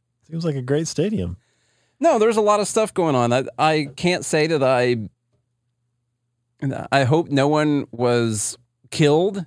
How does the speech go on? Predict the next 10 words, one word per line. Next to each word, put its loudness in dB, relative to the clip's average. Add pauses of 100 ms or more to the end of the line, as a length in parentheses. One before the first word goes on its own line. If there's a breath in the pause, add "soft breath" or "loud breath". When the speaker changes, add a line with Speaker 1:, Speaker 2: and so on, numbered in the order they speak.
Speaker 2:
in 2
the 2
process. 0
I 4
haven't 0
seen 0
a -2
single -2
fire 2
extinguisher -4